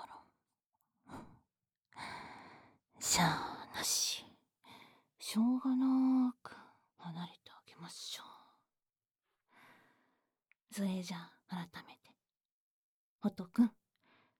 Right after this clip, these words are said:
就職おめでとう。よかったね。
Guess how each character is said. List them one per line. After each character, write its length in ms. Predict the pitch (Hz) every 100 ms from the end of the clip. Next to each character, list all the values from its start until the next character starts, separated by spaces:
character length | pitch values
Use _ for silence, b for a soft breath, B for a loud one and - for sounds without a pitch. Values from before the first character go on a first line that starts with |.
| _
就 260 | - 202 180
職 300 | 190 175 180
お 100 | 170
め 160 | 185 202
で 140 | 208
と 260 | - 208 - _ _ _ _ _ _ _ _ _ _ -
う。 40 |
よ 60 | 262
か 120 | 254
っ 20 |
た 160 | - 185
ね。 240 | 196 185